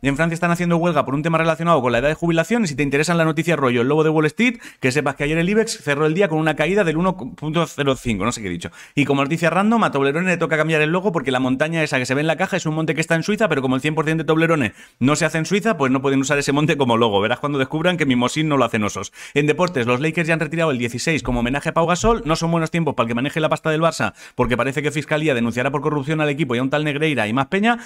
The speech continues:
Y la selección femenina de baloncesto sabrá hoy contra quién competirá en el Eurobásquet dos mil veintitrés, que se celebra en junio esto.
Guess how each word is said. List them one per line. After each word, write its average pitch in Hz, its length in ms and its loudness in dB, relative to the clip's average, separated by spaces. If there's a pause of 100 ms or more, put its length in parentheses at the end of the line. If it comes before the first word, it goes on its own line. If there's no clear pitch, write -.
(120)
Y 147 100 2
la 147 100 2
selección 135 320 -4
femenina 156 300 0
de 147 60 2
baloncesto 147 460 0
sabrá 143 160 -2
hoy 156 180 2
contra 147 280 -2
quién 151 140 -2
competirá 156 420 -2
en 190 80 -2
el 156 80 0
Eurobásquet 156 400 0
dos 131 140 0
mil 135 120 2
veintitrés, 135 460 -2
que 120 100 -6
se 117 80 -4
celebra 123 220 -2
en 101 80 -4
junio 95 280 -6
esto. 101 220 -8